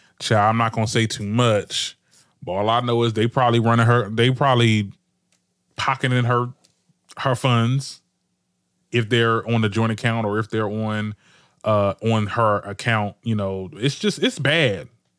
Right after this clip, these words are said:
It's real bad. And yeah, the pe-, I, I believe, I believe one hundred percent that they are using her. It don't make any sense how she be going, like, they be seeing this girl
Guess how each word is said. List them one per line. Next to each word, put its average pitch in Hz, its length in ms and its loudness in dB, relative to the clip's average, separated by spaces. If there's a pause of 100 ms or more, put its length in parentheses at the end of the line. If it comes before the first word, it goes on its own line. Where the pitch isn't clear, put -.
(180)
It's 175 220 0
real 156 220 4
bad. 143 480 2 (480)
And 131 260 2
yeah, 220 220 2
the 123 80 2
pe-, 180 240 0
I, 190 300 0
I 185 160 2
believe, 160 460 2
I 151 160 4
believe 135 640 0
one 117 320 -2
hundred 143 300 0
percent 120 480 -4
that 104 140 -4
they 107 140 -2
are 98 160 -4
using 117 380 -2
her. 113 300 0 (380)
It 131 80 2
don't 143 180 2
make 135 160 0
any 117 180 -2
sense 123 300 -2
how 110 100 -2
she 131 200 -4
be 120 160 -4
going, 104 260 -4
like, 101 160 -4
they 123 100 0
be 139 140 -2
seeing 117 260 -4
this 120 160 -4
girl 87 420 -6